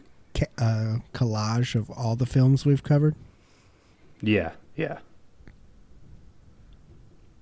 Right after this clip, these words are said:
Speaker 2: You know, you could have Jack, Captain Howdy, get Doink the Clown in there.
Speaker 1: Treat
Speaker 2: The Driller
Speaker 1: Williams.
Speaker 2: Killer.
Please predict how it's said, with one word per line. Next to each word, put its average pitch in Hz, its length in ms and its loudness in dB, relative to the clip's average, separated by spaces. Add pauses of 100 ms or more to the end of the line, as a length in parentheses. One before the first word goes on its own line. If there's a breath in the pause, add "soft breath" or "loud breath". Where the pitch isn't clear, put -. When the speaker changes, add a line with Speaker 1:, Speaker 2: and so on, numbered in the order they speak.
(560)
Speaker 2:
You 107 100 2
know, 98 160 4
you 98 140 4
could 110 100 2
have 92 200 4
Jack, 110 600 2
Captain - 400 -2
Howdy, 101 760 2 (920)
get 101 240 0 (480)
Doink 107 280 2
the - 100 -2
Clown 104 400 4
in 104 120 6
there. 107 400 4 (2750 loud breath)
Speaker 1:
Treat - 220 0
Speaker 2:
The 110 80 0
Driller 135 320 4
Speaker 1:
Williams. 131 160 6
Speaker 2:
Killer. 113 420 4